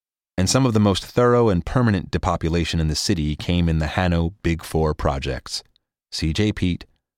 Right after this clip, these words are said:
Saint Bernard, Lafitte, and B W Cooper.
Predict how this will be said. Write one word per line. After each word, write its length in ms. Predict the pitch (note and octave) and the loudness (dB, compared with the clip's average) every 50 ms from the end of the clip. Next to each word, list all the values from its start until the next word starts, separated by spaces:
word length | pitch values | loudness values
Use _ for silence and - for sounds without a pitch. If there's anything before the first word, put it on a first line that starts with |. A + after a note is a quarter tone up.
| _ _ _ - | _ _ _ -6
Saint 240 | - D2+ D2+ C2+ | -4 -2 -2 0
Bernard, 480 | - F#2 F#2 F2+ E2 D#2 D2 C#2+ C#2+ - _ _ _ _ - | 0 2 2 4 4 2 2 0 -2 -6 _ _ _ _ -6
Lafitte, 420 | D#2 D2 - - G2+ E2+ D2+ - - _ _ _ _ _ _ - | -6 -4 -2 -2 -2 -2 -2 -4 -10 _ _ _ _ _ _ -4
and 140 | - D#2 D2+ | -2 -2 0
B 120 | - D2 | 0 0
W 300 | C2+ C#2+ C#2 D2 C#2+ C#2+ | -2 -2 -2 -2 -2 -2
Cooper. 400 | D2 - - E2 D2 - - B1 | -2 -2 -2 -2 -2 -2 -6 -8